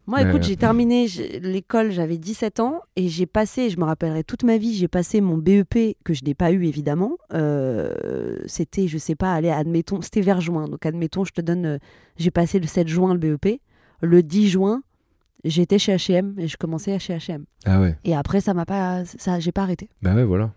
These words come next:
Speaker 1: Je suis rentrée dans le monde du travail et je me suis dit, « Ok, c'est ça, en fait, que je veux, que je veux, je veux travailler. »
Speaker 2: En fait, le, enfin, je, ça a dû changer, je sais pas, mais je trouve qu'à nos, à nos époques, euh, ils nous proposaient pas beaucoup de, d'alternatives. Ils disaient, euh, «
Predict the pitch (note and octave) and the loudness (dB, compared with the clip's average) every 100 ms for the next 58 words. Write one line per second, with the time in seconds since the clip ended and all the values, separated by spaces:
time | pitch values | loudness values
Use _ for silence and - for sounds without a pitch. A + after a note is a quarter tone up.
0 | _ - E3 D#3+ F3 E3 E3 D#3+ D#3 D#3 | _ -4 -4 -2 -2 0 0 -2 -4 -4
1 | D3+ G3+ F3 D3+ F3 E3+ C#4+ - F3 B3 | -2 -2 -2 -4 -4 -4 -4 -8 -6 -4
2 | G#3+ G3+ - G3 E3+ F3 E3 - D#3+ D#3 | -4 -6 -8 -8 -8 -10 -16 -14 -12 -10
3 | E3+ D4 A3 E3 - F#3+ F3+ - - G#2+ | -10 -10 -6 -6 -4 -4 -4 -2 -2 0
4 | A2 - A#2+ B2 - G2 A2+ B2+ C3 C#3+ | -4 -4 0 0 0 -4 0 2 2 6
5 | D3 C#3 C#3 A2+ A#2+ C#3 A2 F#2+ _ G#2 | 4 6 2 2 2 2 0 -2 _ -8
6 | - A2+ A#2 - A2+ A2+ A#2 A#2+ B2 - | -4 -2 -2 -2 -2 -2 0 2 2 2
7 | G2+ F#2+ G#2 G#2+ - _ - A#2+ A#2 A2 | 2 2 0 -6 -8 _ -6 -2 0 0
8 | A#2 D#3 B2+ A#2+ A#2+ D3+ B2 G#2 G2 G#2 | 2 0 0 -2 -4 -4 2 4 4 2
9 | G2+ A2 A2 - G2+ _ A2 A#2 A2+ A#2+ | 2 0 0 -4 -8 _ -2 0 4 6
10 | G#2 F#2+ | 6 4